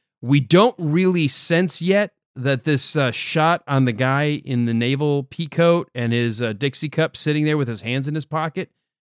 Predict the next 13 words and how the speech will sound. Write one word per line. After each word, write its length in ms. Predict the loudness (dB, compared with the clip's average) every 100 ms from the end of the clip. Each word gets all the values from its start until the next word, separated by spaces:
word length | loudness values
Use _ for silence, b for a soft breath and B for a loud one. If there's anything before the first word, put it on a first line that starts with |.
| _ 4
we 120 | 6
don't 300 | 6 2 -8
quite 300 | 0 0 2
know 240 | 2 4
yet 300 | 4 2 0
that 100 | -4
he's 100 | -2
gonna 180 | 0 0
become 460 | 0 -2 0 0 -2
a, 440 | -4 -2 -2 -4 -8 _ _
a 100 | -10
prominent 580 | -10 -4 0 2 2 0
figure. 540 | _ 0 0 -2 -8